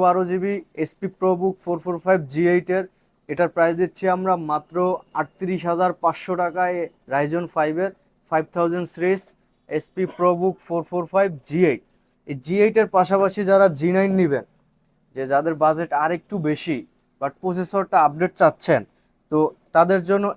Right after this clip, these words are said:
এই প্রোডাক্টটা, এটা হচ্ছে Ryzen ফাইভের ফাইভ সিক্স টু ফাইভ ইউ প্রসেসরের প্রোডাক্ট। এটা হচ্ছে এইচপি ProBook ফোর ফোর ফাইভ জি নাইন।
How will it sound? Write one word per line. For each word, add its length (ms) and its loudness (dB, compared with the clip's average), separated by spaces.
এই 200 4
প্রোডাক্টটা, 460 2
এটা 140 2
হচ্ছে 220 0
Ryzen 420 2
ফাইভের 400 0
ফাইভ 160 0
সিক্স 220 -6
টু 80 -2
ফাইভ 160 4
ইউ 100 4
প্রসেসরের 580 2
প্রোডাক্ট। 320 2
এটা 220 0
হচ্ছে 180 -8
এইচপি 320 -6
ProBook 360 -2
ফোর 220 -2
ফোর 220 -2
ফাইভ 140 -2
জি 140 2
নাইন। 180 0